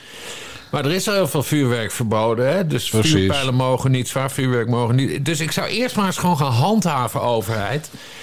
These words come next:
Speaker 1: En wat je zegt, ja, dat Dylan dan, dan weer, dat, want dat deed ze als Kamerlid, dat doet ze als minister. Keihard optreden, vuurwerk is slecht.
Speaker 2: Ja.
Speaker 1: Ja, maar goed, ja, dan moet je handhaven. Dat
Speaker 2: En dat
Speaker 1: gebeurt
Speaker 2: doet ze
Speaker 1: niet.
Speaker 2: niet. En nu zit ze wel op de positie waar ze het wel kan doen.
Speaker 1: Ja.
Speaker 2: Maar het is weer dat larmoyante jaarlijkse tweetje van, eh,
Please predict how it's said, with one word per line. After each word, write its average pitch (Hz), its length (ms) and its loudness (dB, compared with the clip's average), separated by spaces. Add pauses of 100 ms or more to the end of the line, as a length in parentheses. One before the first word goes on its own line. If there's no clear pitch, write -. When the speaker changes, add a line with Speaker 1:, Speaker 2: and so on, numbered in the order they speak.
(140)
Speaker 1:
En 165 180 -2
wat 202 180 0
je 165 60 0
zegt, 185 320 -2
ja, 160 160 0
dat 143 240 -2
Dylan 185 360 2
dan, 151 240 0
dan 151 260 0
weer, 147 420 0
dat, 147 160 -2
want 143 340 -4
dat 139 160 -2
deed 151 180 -2
ze - 60 -4
als 131 140 -4
Kamerlid, 175 520 0
dat 147 160 -2
doet 160 160 0
ze - 100 -4
als 135 140 0
minister. 156 640 0
Keihard 160 380 -4
optreden, 160 580 -2
vuurwerk 160 480 0
is 123 100 -2
slecht. 160 340 0
Speaker 2:
Ja. 180 160 -2
Speaker 1:
Ja, - 60 -4
maar 156 200 -2
goed, 175 280 -2
ja, 165 100 -2
dan 170 180 -2
moet 170 180 4
je 151 60 -2
handhaven. 160 560 0
Dat - 100 0
Speaker 2:
En 127 100 4
dat 120 80 6
Speaker 1:
gebeurt 101 180 2
Speaker 2:
doet 165 100 2
ze 127 80 2
Speaker 1:
niet. 117 100 6
Speaker 2:
niet. 110 100 4
En 117 120 6
nu 139 140 6
zit 123 220 2
ze 123 100 2
wel 131 180 6
op 123 100 0
de 110 80 -6
positie 107 540 0
waar 101 160 4
ze 107 60 0
het 98 80 0
wel 117 180 2
kan 95 200 0
doen. 95 320 0 (260)
Speaker 1:
Ja. 139 120 0
Speaker 2:
Maar 139 100 2
het 120 160 2
is 131 140 2
weer 123 140 2
dat 110 140 2
larmoyante 107 840 2
jaarlijkse 110 520 2
tweetje 117 440 2
van, 98 320 2
eh, 101 320 4